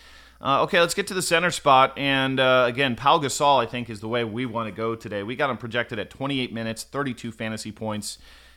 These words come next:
Tough matchup, no question, going against, uh, Rudy Gobert. But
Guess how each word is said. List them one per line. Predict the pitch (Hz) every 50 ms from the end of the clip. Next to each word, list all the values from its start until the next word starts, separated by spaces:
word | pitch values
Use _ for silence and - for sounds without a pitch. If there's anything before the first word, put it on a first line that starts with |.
| _ _ _ - _ - _ _ _ _ _ _ _
Tough | - 135 175 - -
matchup, | - 131 139 143 170 - - 131 85
no | 98 123 139 135
question, | - - 135 139 139 - - 113 90 92 - _ _ _ - - _ _ _ _ _ _ _ _ _ _ - - 98
going | 92 131 131 131 127
against, | 120 117 123 120 117 110 - - - - -
uh, | - 110 104 104 98 90 90 - - - - _
Rudy | - 78 87 120 127 139 135 120
Gobert. | 104 120 110 98 87 120 127 123 107 98 98 - - - - - - _ _ _ _ -
But | 143 131 123 120 -